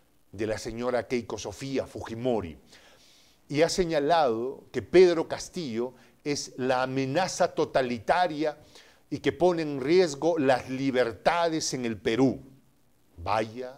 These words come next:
vaya, vaya. ¿En qué momento Pedro Castillo dijo eso? Mario Vargas Llosa, ¿sí? Podría yo decir que estás limitado por, eh, el lugar donde escribes y donde vives,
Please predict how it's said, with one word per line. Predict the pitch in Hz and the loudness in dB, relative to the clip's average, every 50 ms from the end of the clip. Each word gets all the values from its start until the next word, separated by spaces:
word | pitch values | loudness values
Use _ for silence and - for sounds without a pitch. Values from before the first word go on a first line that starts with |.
| - - | -20 -20
vaya, | 101 90 87 92 110 107 92 101 113 110 107 - _ - | -12 -10 -8 -8 -8 -8 -10 -12 -14 -16 -16 -20 _ -14
vaya. | 92 92 92 95 82 78 82 87 - - - - _ - | -12 -12 -10 -12 -12 -14 -16 -18 -18 -20 -20 -20 _ -12
¿En | 120 120 113 | -12 -8 0
qué | - 190 | 0 2
momento | 180 175 160 143 131 139 147 139 117 98 80 71 - 85 78 - - - _ _ _ _ _ _ | 2 2 0 0 0 0 0 -2 -2 -4 -8 -10 -12 -12 -12 -14 -18 -20 _ _ _ _ _ _
Pedro | - 147 143 139 139 131 131 | 0 2 4 4 4 2 0
Castillo | - 113 - - - - 135 123 113 120 117 110 | -2 -6 -8 -8 -10 -10 -10 -6 -4 -2 -2 -2
dijo | 110 117 107 - 120 107 | -2 -4 -6 -4 -2 -2
eso? | 110 117 110 - - 95 80 - - _ - - - _ _ _ _ _ - | -2 -2 -4 -6 -10 -14 -16 -18 -20 _ -20 -20 -20 _ _ _ _ _ -10
Mario | 107 110 110 117 117 110 | -8 -6 -4 -2 0 0
Vargas | 104 107 101 101 110 113 104 | 2 0 0 0 -2 -2 -2
Llosa, | 104 127 135 127 - - - 80 - - _ _ _ _ _ _ _ _ _ _ _ _ _ _ _ | 2 2 2 2 2 -4 -12 -16 -18 -20 _ _ _ _ _ _ _ _ _ _ _ _ _ _ _
¿sí? | - - - - - | -20 -18 -18 -18 -20
Podría | - - - 151 156 151 190 233 247 226 | -8 4 6 6 6 6 4 2 2 2
yo | 196 151 175 208 214 214 | 2 4 6 6 6 8
decir | 180 151 - - - - 165 175 160 160 | 6 2 0 -2 -4 -2 -2 -2 -2 -4
que | - 113 | -8 -12
estás | 101 - - 135 127 | -8 -6 -6 -4 -4
limitado | 127 120 113 113 107 - - 117 127 127 123 120 110 107 92 | -6 -6 -8 -8 -6 -4 -4 -4 -2 -2 -2 -2 -2 -2 -4
por, | 92 95 92 87 | -8 -10 -10 -10
eh, | - - - - - _ _ - - - - - - - - - - - | -12 -16 -20 -20 -20 _ _ -20 -20 -18 -18 -16 -16 -18 -18 -16 -14 -10
el | 117 104 104 | -8 -8 -6
lugar | 101 113 117 110 127 123 127 127 113 | -4 -4 0 2 2 4 2 2 0
donde | 117 110 113 107 98 101 | -4 -6 -6 -6 -6 -6
escribes | 98 - - - 147 143 151 147 135 113 107 98 - - | -6 -6 -6 -6 -4 -2 -2 -2 -2 -4 -4 -6 -6 -8
y | 107 | -8
donde | 101 98 104 101 101 | -8 -8 -6 -6 -6
vives, | 101 127 135 131 113 87 82 85 - - - | -4 -6 -6 -6 -8 -10 -12 -14 -16 -18 -18